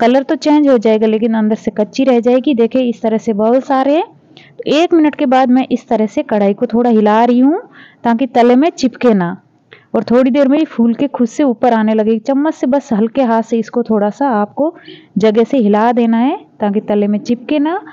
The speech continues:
क्योंकि बहुत ज़्यादा सॉफ्ट है। देखो ऊपर तैरने लग गई है। दो से तीन मिनट के बाद गैस की आंच मीडियम ही रखी मैंने। अब सारी हम पलट देंगे। जब ये तैर के ऊपर आ जाए तो आपको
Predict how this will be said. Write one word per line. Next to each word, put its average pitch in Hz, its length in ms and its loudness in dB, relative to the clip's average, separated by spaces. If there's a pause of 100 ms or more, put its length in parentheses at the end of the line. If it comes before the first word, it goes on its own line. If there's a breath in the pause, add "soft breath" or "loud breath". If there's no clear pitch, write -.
(260 loud breath)
क्योंकि 240 240 0
बहुत 208 260 0
ज़्यादा 214 260 0
सॉफ्ट 269 340 -2
है। 311 80 2
देखो 226 300 0
ऊपर 220 220 -4
तैरने 254 420 2
लग 277 180 0
गई 269 220 0
है। 349 160 0 (420 soft breath)
दो 233 180 4
से 349 160 -2
तीन 262 260 2
मिनट 220 300 2
के 208 100 -2
बाद 190 240 -2
गैस 247 260 0
की 285 100 -2
आंच 226 260 -2
मीडियम 220 340 2
ही 285 60 2
रखी 269 240 -2
मैंने। 262 260 2
अब 254 160 -4
सारी 226 380 -2
हम 247 160 0
पलट 233 340 0
देंगे। 196 320 -2
जब 240 200 -2
ये 262 120 0
तैर 233 280 0
के 254 160 -4
ऊपर 254 320 -2
आ 269 120 0
जाए 302 220 2 (540 loud breath)
तो 262 60 2
आपको 247 380 0